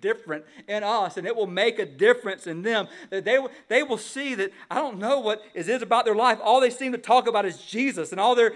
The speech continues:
they're, they talk about just praising God. And one day, one day, it might not be today, and it might not be next week. One day, God's gonna do a work in their lives as they see his faithfulness in you. But as we come here, when we come together,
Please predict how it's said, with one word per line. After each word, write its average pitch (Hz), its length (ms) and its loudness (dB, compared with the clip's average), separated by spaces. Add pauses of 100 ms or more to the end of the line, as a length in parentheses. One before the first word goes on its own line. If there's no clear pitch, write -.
(160)
they're, 190 220 0 (180)
they 160 120 -16
talk 262 300 6
about 220 260 4
just 208 180 -16
praising 240 540 2 (260)
God. 240 300 0
And 185 100 -4 (160)
one 214 420 -6
day, 151 420 -4 (500)
one 233 300 -2
day, 196 380 0
it 165 100 -6
might 240 220 2
not 240 220 -4
be 240 140 -6
today, 220 340 0
and 220 100 2
it 202 60 -8
might 208 200 -2
not 220 140 -2
be 214 280 -6 (160)
next 196 480 -6
week. 185 260 -6
One 208 160 -10
day, 208 160 -8
God's 196 300 -8
gonna 180 160 -14
do 175 200 -8
a 139 60 -4
work 170 320 -8
in 151 100 -12
their 151 140 -10
lives 147 320 -6
as 123 80 -16
they 147 120 -8
see 180 440 -12 (220)
his 185 280 -6
faithfulness 143 640 -10
in 131 120 -14
you. 156 260 -18 (640)
But 156 80 -4
as 160 160 -2
we 254 180 -6
come 254 400 -8
here, 185 240 -6
when 160 160 -6
we 247 100 -8
come 269 400 -2
together, 233 540 -4